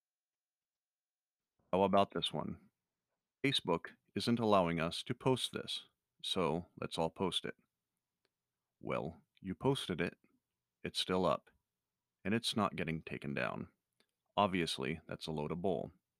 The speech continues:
And look, we could get into fake news articles as well. How easy it is to share some fake article, or worse yet, just an image with a fake quote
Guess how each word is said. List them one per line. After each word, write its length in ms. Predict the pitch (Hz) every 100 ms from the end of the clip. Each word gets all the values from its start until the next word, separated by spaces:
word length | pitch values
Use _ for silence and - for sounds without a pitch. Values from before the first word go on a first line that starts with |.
| _ _ _ _ _ _ _ _ _ _ -
And 160 | 107
look, 280 | 95 78 - -
we 100 | 98
could 160 | 101 98
get 140 | 98
into 160 | 98 98
fake 240 | - 90
news 240 | 80 76
articles 500 | 76 71 76 69 69
as 200 | 82 80
well. 260 | - 50 52 - _ _ _ _ _ -
How 200 | 98 101
easy 300 | 110 107 120
it 80 | 117
is 340 | 98 101 -
to 80 | 113
share 300 | - 92 95
some 240 | - 98
fake 320 | - 98 95
article, 500 | 87 85 - 78 80 - _ _ _ _ _
or 100 | 101
worse 320 | 101 113 -
yet, 280 | 92 80 - _ _ _ -
just 260 | 87 -
an 120 | 117
image 380 | 107 92 92 - -
with 120 | - -
a 20 |
fake 260 | - 87
quote 300 | - 85 80